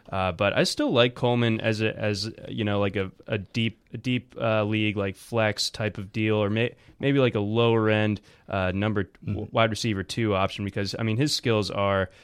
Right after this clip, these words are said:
Speaker 1: are such that, uh, I think he is gonna end up being a very good player. I know he did show up to, like, rookie camp a little bit out of shape.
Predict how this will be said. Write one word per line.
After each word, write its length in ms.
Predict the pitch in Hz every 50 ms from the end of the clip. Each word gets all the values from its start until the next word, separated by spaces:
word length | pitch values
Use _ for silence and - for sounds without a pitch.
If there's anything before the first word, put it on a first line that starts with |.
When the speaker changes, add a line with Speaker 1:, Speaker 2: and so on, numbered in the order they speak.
| - - -
Speaker 1:
are 160 | - 101 101
such 380 | 98 - - 98 95 95 - -
that, 220 | - 98 95 -
uh, 180 | 98 98 98 -
I 60 | 104 98
think 180 | - 113 101
he 140 | - 98 95
is 160 | 95 90 85
gonna 180 | - 104 95 95
end 140 | 95 95 98
up 120 | 95 82
being 160 | - 98 98
a 60 | 95
very 220 | 90 98 95 95 90
good 120 | 92 85
player. 240 | - - 101 98 95
I 120 | 95 98
know 140 | 107 120 139
he 60 | 147
did 240 | 113 90 113 110 101
show 240 | - - 120 107 104
up 220 | 107 95 - _
to, 240 | - - 120 107 98
like, 240 | 95 95 95 - - - - -
rookie 300 | 120 127 123 - 131 127
camp 280 | - - 123 117 113
a 60 | - 104
little 200 | 104 110 110 104
bit 120 | 101 101
out 120 | 104 101
of 80 | 101 -
shape. 380 | - - - 110 107 104 -